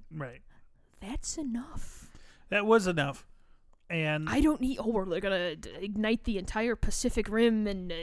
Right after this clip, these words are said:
Speaker 2: d-, destroy Earth's atmosphere, killing everyone. See, and I, I, I, I don't mean to harp,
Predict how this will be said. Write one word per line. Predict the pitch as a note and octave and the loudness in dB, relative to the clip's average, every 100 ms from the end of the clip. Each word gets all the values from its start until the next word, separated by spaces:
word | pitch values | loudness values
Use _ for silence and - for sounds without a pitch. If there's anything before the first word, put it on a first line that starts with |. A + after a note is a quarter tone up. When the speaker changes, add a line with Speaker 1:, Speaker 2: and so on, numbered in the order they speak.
| F3 | -10
Speaker 2:
d-, | F3 F3 | -12 -12
destroy | G#3 - - B3 C#4 B3 | -2 2 12 12 12 12
Earth's | B3 A#3 - | 12 10 4
atmosphere, | A3+ B3+ G#3+ - A3 F#3 | 4 4 0 -4 -4 -4
killing | - C#4 C4+ G#3+ | -2 2 4 4
everyone. | A3+ G#3+ F#3 D3 - - - - - - - - - - - - | 0 0 -4 -6 -14 -18 -20 -20 -20 -20 -20 -16 -10 -10 -8 -2
See, | - - - | 2 2 2
and | C#4 B3+ - - - F2 - - - - - | -2 -4 -14 -16 -14 -14 -16 -20 -20 -18 -12
I, | |
I, | - - - | -8 -8 -6
I, | G#3 G3+ - - | -6 -4 -6 -4
I | G#3 - - - | -4 -4 -6 -4
don't | G3+ A3 | -4 -6
mean | - | -14
to | - - | -12 -12
harp, | - - | -12 -14